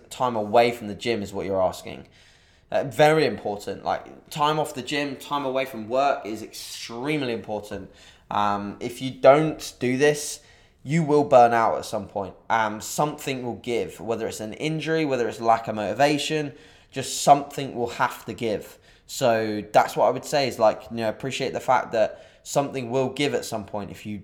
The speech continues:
do not give it the time that you need away from the gym. You know, the importance of time away from the gym is just as important as time in the gym. So yeah,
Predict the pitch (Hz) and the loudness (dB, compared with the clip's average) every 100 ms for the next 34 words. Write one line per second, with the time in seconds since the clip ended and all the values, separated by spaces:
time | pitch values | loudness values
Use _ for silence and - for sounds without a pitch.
0 | - 127 123 127 - - 127 123 117 - | -6 -4 0 0 -2 -4 -2 2 0 0
1 | - - _ 104 - 139 131 120 101 113 | -10 -20 _ -16 -4 0 2 0 -8 -8
2 | 123 120 104 120 127 - 110 104 107 101 | -6 -2 2 4 4 2 -8 -8 -6 -6
3 | 98 98 101 101 107 107 - 147 110 123 | -6 -6 -6 -6 -10 -10 -4 0 0 -2
4 | - - 107 - 135 127 113 123 120 113 | -6 -10 -10 -4 -2 0 0 0 -2 -8
5 | 120 117 110 123 127 117 117 - 101 101 | -8 -8 -10 -14 -12 -12 -8 -4 -2 -4
6 | 98 - 117 110 107 90 98 85 82 - | -12 -8 -6 -6 -8 -10 -10 -10 -12 -20
7 | - - - _ - 107 104 | -20 -20 -20 _ -10 -6 -6